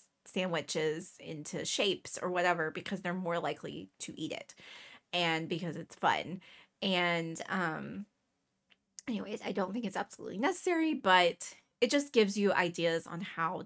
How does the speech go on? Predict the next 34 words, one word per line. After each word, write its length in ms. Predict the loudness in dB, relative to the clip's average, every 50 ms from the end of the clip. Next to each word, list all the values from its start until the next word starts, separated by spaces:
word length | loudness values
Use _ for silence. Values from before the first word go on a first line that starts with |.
| -10 -8
to 80 | -8
make 220 | -6 -6 -6 -2 -2
it 120 | -4 -4
more, 600 | -2 -6 -6 -4 -4 -4 -2 -2 -2 -2 -2 -4 -8 _ _ -20 -20 -20 _ _ _ _ _ -8
like, 200 | -6 -6 -6 -8
friendly 520 | -12 -6 -4 -2 -2 -2 -2 -2 -4 -4
for 180 | -4 -4 -6 -6
them 520 | -4 -2 -2 -2 -4 -4 -6 -10 -12 -12 _ -10
to 180 | -8 -8 -8 -8
eat 280 | -8 -12 -12 -12 -8 -6
and 160 | -6 -6 -6
for 100 | -6 -6
them 200 | -4 -4 -6 -6
to 160 | -6 -12 -10 -10
try. 560 | -8 0 2 2 2 2 0 -2 -6 -8 -8 _ -20 -20 -20 -20 _ -4
And, 600 | -2 0 0 2 0 0 -2 -2 -4 -6 -8 -10 -8 -6
um, 560 | -2 -2 -2 -2 -2 -6 -10 -12 -12 -14 -14 _ _ _ _ _ _ _ _ _ _ -6
anyways, 460 | -6 -6 -6 -6 -10 -14 -14 -16 -16 -12
so 260 | -6 -4 -2 -2 0 0
I 120 | 0 0
think 260 | 0 -2 -4 -4 -2
just 200 | -4 -4 0 0
approaching 460 | 0 0 0 0 -2 -2 -2 -4 -4
it 160 | -4 -6 -4 -2
that 200 | -2 -2 0 2
way 160 | 2 4 4
of, 120 | 4 4
like, 200 | 2 -2 -2 -2
being 240 | -8 -8 -6 -6 -8
flexible, 680 | -8 -4 -6 -6 -4 -4 -8 -8 -6 -4 -4 -4 -4 -6
of 80 | -10
saying, 240 | -8 -8 -8 -8 -6
like, 200 | -8 -10 -10 -8 -10
"Okay, 360 | -8 -4 -2 0 0 0 -2